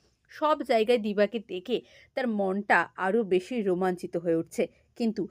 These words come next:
সে বুঝতে পারছে না যে এগুলোর একটাও দীপা নয়।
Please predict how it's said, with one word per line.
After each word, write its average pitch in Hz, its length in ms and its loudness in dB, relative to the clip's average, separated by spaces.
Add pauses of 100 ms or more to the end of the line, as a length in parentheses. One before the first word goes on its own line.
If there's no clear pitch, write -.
(220)
সে 262 140 0
বুঝতে 220 440 2
পারছে 214 460 4
না 180 260 0
যে 190 160 -4 (160)
এগুলোর 214 460 2
একটাও 240 460 -2
দীপা 190 360 2
নয়। 165 160 -2